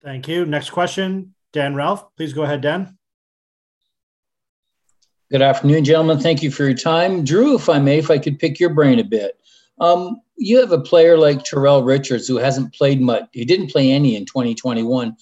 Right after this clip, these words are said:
Speaker 2: How important is the combine for him in, in terms of opening eyes and showing people what he can do?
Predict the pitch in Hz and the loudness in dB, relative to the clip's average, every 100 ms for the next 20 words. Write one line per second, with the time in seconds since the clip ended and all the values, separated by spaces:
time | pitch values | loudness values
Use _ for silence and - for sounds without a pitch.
0 | _ _ - 226 226 147 175 175 135 131 | _ _ -6 -2 -2 2 2 2 2 0
1 | 117 120 - 135 135 120 107 - 110 110 | 0 -6 -2 -2 0 -2 -6 -8 -8 -6
2 | 110 110 _ _ _ - 123 127 123 117 | -8 -10 _ _ _ -8 -8 -4 -4 -2
3 | 131 123 117 110 120 127 120 113 117 123 | -2 -2 -2 0 0 0 -2 -2 -2 -2
4 | 117 110 101 _ _ _ - 156 143 127 | -4 -8 -12 _ _ _ -2 0 2 0
5 | 135 131 123 113 110 110 110 101 104 92 | 0 -2 -2 -2 -4 -4 -10 -10 -10 -12